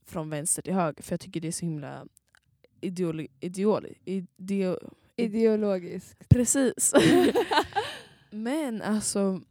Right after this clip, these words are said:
Speaker 1: nu den här veckan har jag verkligen engagerat mig och ansträngt mig för att lyssna på andra partier från olika blocken. Liksom,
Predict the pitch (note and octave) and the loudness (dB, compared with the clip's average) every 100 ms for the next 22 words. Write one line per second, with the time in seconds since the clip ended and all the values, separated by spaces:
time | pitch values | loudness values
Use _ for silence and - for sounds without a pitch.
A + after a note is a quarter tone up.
0 | _ _ _ - A3+ D4+ E4 A3+ G#3+ D#3+ | _ _ _ -6 -2 -2 -2 -4 -4 -4
1 | F3+ - G3 F#3+ C#3+ D#3+ - D#3 - - | -6 -6 -4 -4 -2 -4 -6 -10 -10 -8
2 | F3 F#3+ B3 B3 A#3 - E3 F3 - - | -6 -4 0 2 2 0 -6 -8 -10 -20
3 | _ - - G#3 G#3 C#4+ D4 A3 F3 E3 | _ -12 -2 -2 0 2 2 0 -2 -2
4 | E3+ G3 - C#4+ C#4+ G3 C#3 F#3 E3+ D#3+ | -2 -4 -4 -4 -2 -2 0 -2 -2 -4
5 | F3+ - F3+ D#3+ - D3+ G#3+ G#3+ B3+ - | -6 -4 -2 -2 -6 -6 -2 -2 -2 -2
6 | D4+ B3+ A2 - - - - - - - | 0 0 -2 -4 -6 -10 -16 -16 -20 -20
7 | - - F3 E3+ | -12 -6 -4 -4